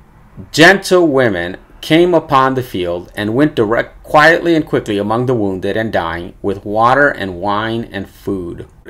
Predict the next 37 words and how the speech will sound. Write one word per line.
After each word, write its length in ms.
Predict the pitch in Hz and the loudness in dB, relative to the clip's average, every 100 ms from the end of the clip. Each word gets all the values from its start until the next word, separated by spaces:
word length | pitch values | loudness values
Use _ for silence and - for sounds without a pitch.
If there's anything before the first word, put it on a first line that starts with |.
| - | -6
and 260 | 113 113 107 | -2 0 4
words 420 | 120 131 135 107 | 4 4 -2 -4
of 160 | 98 | -8
cheer 640 | - - 143 131 131 135 - - - | -8 -4 -2 0 -2 -4 -12 -18 -12
and 180 | 92 | -12
kindness. 720 | - 113 110 110 92 78 - - - - - - _ _ - | -8 -4 -2 -2 -4 -6 -10 -12 -20 -20 -20 -20 _ _ 4
There 140 | 156 | 6
was 200 | 202 165 | 6 4
a 60 | 147 | 2
divine 640 | 123 - 135 151 156 156 | 0 4 4 6 4 2
power 480 | 135 - 131 107 95 | -2 -4 -2 -2 -4
in 160 | 85 104 | -4 -4
the 60 | |
ministry 500 | 101 113 110 - 104 | 0 0 -2 -4 -2
of 160 | 98 90 | -2 -4
these 300 | 104 98 - - | -6 -6 -10 -8
angels 720 | 117 127 107 95 87 87 - | -2 -2 -2 -4 -4 -8 -12
of 240 | - 92 - | -8 -10 -6
comfort 520 | 135 117 - 90 - | -4 -4 -4 -6 -8
who 200 | - 101 | -12 -10
came 440 | - 160 165 165 160 | -6 0 2 0 0
after 440 | 131 131 - 120 | 2 0 2 -2
the 120 | 107 104 | 0 -2
battle 480 | - 101 95 90 | 2 2 2 -2
when 160 | 92 110 | -4 0
all 320 | 151 196 190 | 4 4 4
was 200 | 170 139 | 2 -2
still, 560 | - - 127 90 85 92 - - _ - - _ _ - - | -4 -2 0 0 -4 -12 -18 -20 _ -20 -20 _ _ -20 -18
than 180 | - 120 | -2 0
in 140 | 117 104 | 0 -2
the 200 | 98 - | -4 -4
awful 420 | 113 120 - 113 | -4 -4 -6 -10
force 840 | - - 104 92 87 87 - - - | -8 -6 -4 -4 -4 -8 -12 -16 -12
of 140 | 90 | -10
the 80 | 90 | -6
battle 340 | 85 85 82 | -6 -6 -10
itself. 540 | - - - - - | -12 -12 -8 -8 -10